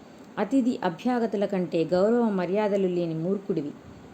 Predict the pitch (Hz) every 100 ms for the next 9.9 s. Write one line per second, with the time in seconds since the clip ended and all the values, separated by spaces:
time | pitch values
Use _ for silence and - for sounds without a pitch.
0 | - - - - - 190 254 254 208 165
1 | 160 233 226 208 196 185 190 175 170 180
2 | 220 202 175 190 208 196 185 170 165 151
3 | - - - - 190 190 185 151 - -
4 | - - 190 240 262 269 - 190 196 220
5 | 214 196 185 185 180 185 165 160 - -
6 | 190 262 285 240 220 214 196 190 185 175
7 | 190 196 180 160 151 190 190 185 165 165
8 | 147 135 - - - 196 226 269 269 240
9 | 147 180 202 214 190 - 170 151